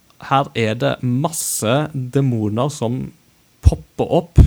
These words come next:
Eh, jorda blir jo invadert av, eh, styggedommens hærskarer. Seksti prosent av ver-, verdens befolkning er utrydda, og det er egentlig nesten ikke håp i sikte. Og Doomguy er,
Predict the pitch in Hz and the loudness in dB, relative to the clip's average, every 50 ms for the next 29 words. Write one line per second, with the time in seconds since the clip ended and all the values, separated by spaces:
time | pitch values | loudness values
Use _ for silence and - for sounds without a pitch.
0 | - - - - 135 143 135 127 123 123 117 117 117 117 113 113 113 113 113 113 | 8 6 4 2 0 2 2 2 2 2 2 2 2 2 0 0 0 0 -2 -2
1 | 113 - - - - 127 117 117 113 110 110 110 110 120 127 135 131 120 113 107 | -2 -4 -4 -4 -4 -2 -2 -2 -2 0 -2 -2 0 0 0 0 0 0 0 0
2 | 110 120 123 127 117 113 107 110 117 117 110 110 107 117 135 135 - - - - | 0 0 0 0 0 0 0 0 0 0 0 0 0 0 0 -2 -4 -8 -8 -6
3 | 104 107 110 110 113 120 123 120 - 64 - - 50 - - - - - - - | -6 -4 -6 -6 -6 -6 -4 -4 -2 -2 -2 -2 -4 -4 -4 -6 -8 -10 -14 -20
4 | - - - - - - - _ _ _ _ _ _ _ _ - - - - - | -20 -20 -20 -20 -20 -20 -20 _ _ _ _ _ _ _ _ -8 -6 -4 -4 -4
5 | - - - 139 123 113 113 107 98 101 104 113 113 117 113 - - - 131 123 | -4 -2 -2 -2 0 0 0 2 2 2 2 2 0 0 -2 -2 -2 0 0 0
6 | 113 - - - 104 104 107 107 107 117 131 135 131 - - 135 - - - - | 0 -2 -2 -4 -2 0 0 0 2 0 0 0 -2 -4 -6 -6 -6 -6 -4 -4
7 | 139 120 120 - 120 113 127 127 - - 110 110 113 120 123 113 113 110 113 110 | -2 -2 -2 0 0 -2 -2 -2 -2 -2 -2 -2 0 0 0 2 2 2 2 0
8 | 120 135 131 - - 135 - 113 123 - - - 123 117 113 110 113 113 110 - | 0 -2 -6 -6 -6 -4 -4 -4 -4 -4 -4 -4 -4 -4 -2 0 -2 -2 -2 -2
9 | 120 113 110 - - 156 135 135 127 120 120 117 110 113 113 110 - 117 117 113 | -4 -6 -4 -4 -4 -2 0 0 -2 -2 0 0 0 2 0 0 0 -2 0 0
10 | 117 117 110 117 - - - 117 113 - - - 120 113 113 123 131 120 123 120 | 0 0 -2 -2 -4 -2 -2 -2 -4 -4 -4 -4 -4 -4 -2 -4 -6 -4 -4 -4
11 | 123 120 123 - - - 107 - - - - 123 113 - 127 120 123 123 - - | -4 -4 -6 -8 -10 -10 -12 -14 -12 -8 -6 -6 -4 -4 -4 -4 -4 -6 -8 -8
12 | 113 - 123 - - - - 139 160 160 156 123 127 127 123 120 123 120 120 - | -8 -8 -8 -10 -10 -6 -4 -2 -2 -2 0 2 2 4 4 2 0 -2 -6 -10
13 | - - - - - - - - - - - - - _ - 127 - 151 143 143 | -18 -18 -18 -18 -18 -20 -20 -20 -20 -20 -20 -20 -16 _ -4 0 4 4 4 4
14 | 139 123 139 143 165 180 180 165 135 131 | 4 2 2 2 2 4 4 4 4 2